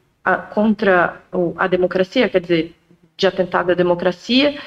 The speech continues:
e ele também sugeriu a, o endurecimento das penas contra atos democra-, contra a democracia nas redes sociais. A única parte que andou mais ou menos,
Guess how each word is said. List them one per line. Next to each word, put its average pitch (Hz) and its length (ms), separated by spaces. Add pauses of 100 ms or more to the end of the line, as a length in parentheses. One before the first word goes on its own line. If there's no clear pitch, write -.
(600)
e 247 360
ele 262 220
também 254 1040
sugeriu 247 920 (220)
a, 190 680
o 202 100
endurecimento 214 680
das 220 280
penas 254 640 (100)
contra 240 540
atos 220 520
democra-, 214 600
contra 247 320
a 220 40
democracia 226 600
nas 262 160
redes 240 160
sociais. 262 320 (720)
A 294 100
única 415 280
parte 240 400
que 254 320
andou 226 720
mais 285 520
ou 220 100
menos, 233 560